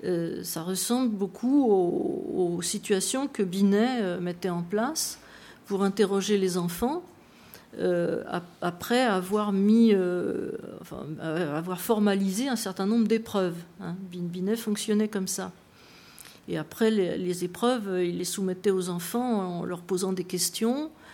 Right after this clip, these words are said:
euh, en, en, en dialoguant avec eux. Donc, euh, ce ne sont pas des tests,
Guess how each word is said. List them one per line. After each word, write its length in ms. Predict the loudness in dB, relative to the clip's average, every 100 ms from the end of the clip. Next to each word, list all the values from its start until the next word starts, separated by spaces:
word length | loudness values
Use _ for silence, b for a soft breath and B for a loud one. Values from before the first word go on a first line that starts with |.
| B B B -4
euh, 480 | -2 0 0 -2 -4
en, 60 |
en, 640 | -4 -4 -6 -4 -6 -4 -6
en 60 |
dialoguant 500 | 0 2 2 0 -2
avec 320 | -2 -4 -4 -4
eux. 140 | -6 -10 _ _ _ _ _ _ _ _ _ -18 -18 B B B -4
Donc, 280 | -2 -2 0
euh, 200 | -2 -2
ce 200 | -4 -2
ne 80 | -2
sont 200 | 0 0
pas 140 | 0
des 140 | -2 -2
tests, 340 | -2 -4 -4